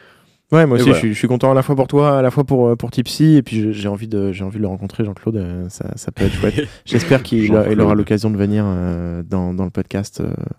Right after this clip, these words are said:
Speaker 2: Ouais, ouais,
Speaker 1: pour
Speaker 2: je
Speaker 1: qu'il se
Speaker 2: pense.
Speaker 1: présente lui-même, et puis qu'on puisse, euh, faire un peu connaissance, euh, enfin, que,
Speaker 2: De ouf.
Speaker 1: que les
Speaker 2: Et,
Speaker 1: auditeurs puissent faire
Speaker 2: et
Speaker 1: connaissance.
Speaker 2: il y aura trop de trucs, euh, hyper intéressants aussi, euh, euh, qu'il aura à nous apporter en termes de, de savoir, de connaissances et
Speaker 1: C'est
Speaker 2: tout.
Speaker 1: clair.
Speaker 2: Trop bien.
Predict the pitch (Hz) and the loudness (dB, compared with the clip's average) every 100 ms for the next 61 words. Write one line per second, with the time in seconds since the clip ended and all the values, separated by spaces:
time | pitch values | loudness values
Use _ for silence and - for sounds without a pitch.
0 | _ - 123 139 143 131 95 - 107 117 | _ -2 4 6 6 4 2 0 0 0
1 | - 127 123 123 131 160 175 139 113 110 | 2 4 4 2 4 6 6 2 -2 -6
2 | - 107 - 107 - 101 101 101 101 101 | -4 -6 -6 -6 0 4 4 4 2 2
3 | 98 98 - 101 95 104 - 104 98 95 | -2 -4 -2 -2 -2 -4 -2 -2 -2 -4
4 | - 107 - 95 90 92 92 95 110 127 | -2 -4 -2 -2 -2 -2 -6 -6 0 0
5 | - 98 95 123 117 123 117 117 107 104 | 0 0 4 4 4 4 4 4 2 2
6 | 104 104 101 101 98 95 - 101 - 123 | 2 0 0 0 0 -2 -4 -6 -4 -6
7 | 117 101 92 92 90 90 95 123 101 101 | -2 -2 0 0 0 0 -2 -4 -2 0
8 | 98 98 92 98 92 - 98 87 - 104 | 0 -4 -6 -6 -12 -8 -8 -6 -8 -12
9 | 90 87 120 - - _ _ 92 95 95 | -12 -12 -16 -20 -20 _ _ -6 -6 -8
10 | - 90 87 87 90 82 - - 90 87 | -2 0 0 -2 -4 -6 -10 -10 -8 -8
11 | 90 90 85 82 80 - 80 - 90 82 | -12 -18 -14 -12 -12 -12 -14 -10 -10 -8
12 | 90 85 - - 76 73 - 82 - - | -10 -12 -16 -12 -10 -10 -16 -18 -8 -6
13 | - - _ _ _ _ - - - - | -6 -10 _ _ _ _ -20 -20 -20 -20
14 | - - 92 87 | -6 -2 -2 -4